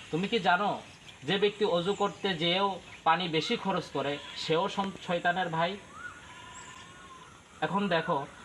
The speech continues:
তুমি অজু করতেছ, অথচ উদাসীন ভাব এবং, আহ, অতিরিক্ত পানি খরচ করতেছ।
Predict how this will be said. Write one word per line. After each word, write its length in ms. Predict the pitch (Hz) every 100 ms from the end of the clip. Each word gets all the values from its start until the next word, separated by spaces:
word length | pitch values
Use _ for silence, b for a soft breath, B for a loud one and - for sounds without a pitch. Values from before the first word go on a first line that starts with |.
| -
তুমি 340 | - 160 190 180 -
অজু 220 | 175 220
করতেছ, 420 | 214 208 226 - 233 - - - - -
অথচ 280 | - 170 175
উদাসীন 500 | 175 170 170 208 202
ভাব 240 | 208 226 - - - - -
এবং, 380 | 139 160 143 143 - - -
আহ, 200 | 156 156
অতিরিক্ত 400 | 202 240 233 170
পানি 260 | 170 147 131
খরচ 220 | 127 117
করতেছ। 400 | - 104 - 107